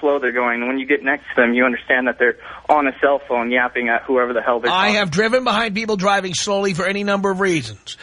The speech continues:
Speaker 2: People combing their hair, eating their breakfast. Snor-, by, when I lived in Miami, literally snorting cocaine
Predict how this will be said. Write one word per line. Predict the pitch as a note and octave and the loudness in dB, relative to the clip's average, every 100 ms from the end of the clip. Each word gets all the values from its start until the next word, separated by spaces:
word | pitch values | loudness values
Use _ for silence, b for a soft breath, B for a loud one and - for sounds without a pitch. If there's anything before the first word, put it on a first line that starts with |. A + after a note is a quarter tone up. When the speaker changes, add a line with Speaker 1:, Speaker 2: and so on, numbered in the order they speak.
| B | B
Speaker 2:
People | - A#3 A3 | -2 2 2
combing | G3 - A3+ A3 G#3+ | 2 2 4 2 0
their | G#3 G3+ | 2 4
hair, | G3+ F3+ A2+ B B - | 4 2 -2 B B -8
eating | A3+ A#3 A#3 A3 | -4 -2 0 2
their | G#3 G#3+ | 4 4
breakfast. | F3 G#3+ D#3+ - A#2 - - - | 4 2 0 -6 -6 -8 -10 -8
Snor-, | - A#3+ C4 - | -4 0 0 2
by, | F#3 G3+ | 2 2
when | G3 F#3+ | 2 2
I | G#3+ | 2
lived | C#4 C4 | 0 0
in | |
Miami, | G#3+ G#3 G#3+ G3+ D#3 | -2 0 0 -2 -4
literally | C#3+ F3+ C#4+ C4 C#3+ A#2 - - | -4 2 2 2 0 -6 -10 -6
snorting | - - A3+ B3 B3+ C4+ | -4 0 2 2 2 0
cocaine | - A#3 F3 A#3 A#3+ A3 B2 | 2 2 2 0 0 -2 -6